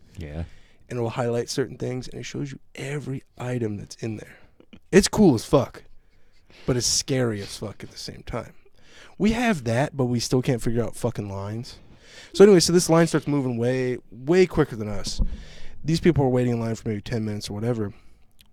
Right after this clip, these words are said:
Speaker 2: So I get up to the guy that's checking. They is also a little fucked up. Um, I don't want to get into the mark of the beast, but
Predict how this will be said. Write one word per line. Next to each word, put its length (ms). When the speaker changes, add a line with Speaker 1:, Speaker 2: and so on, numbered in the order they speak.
Speaker 2:
So 320
I 80
get 140
up 100
to 100
the 60
guy 320
that's 200
checking. 360
They 180
is 120
also 260
a 40
little 140
fucked 340
up. 200
Um, 600
I 60
don't 100
want 140
to 120
get 280
into 200
the 60
mark 240
of 60
the 40
beast, 440
but 240